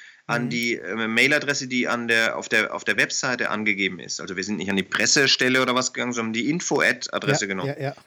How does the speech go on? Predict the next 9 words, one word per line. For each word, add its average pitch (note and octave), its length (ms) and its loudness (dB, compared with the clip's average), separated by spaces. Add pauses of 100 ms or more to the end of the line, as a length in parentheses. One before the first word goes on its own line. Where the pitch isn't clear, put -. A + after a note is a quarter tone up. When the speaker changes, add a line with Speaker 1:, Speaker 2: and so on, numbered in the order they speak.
(120)
Speaker 1:
Ob C#3+ 140 -4
du D3+ 80 2
die C#3 140 6
Automobilindustrie, B2+ 1800 -2
die G#2 240 4
Finanzdienstleistung A2+ 1080 0
nimmst, E2+ 360 -12
ob C3 280 -4
du, B2+ 300 -4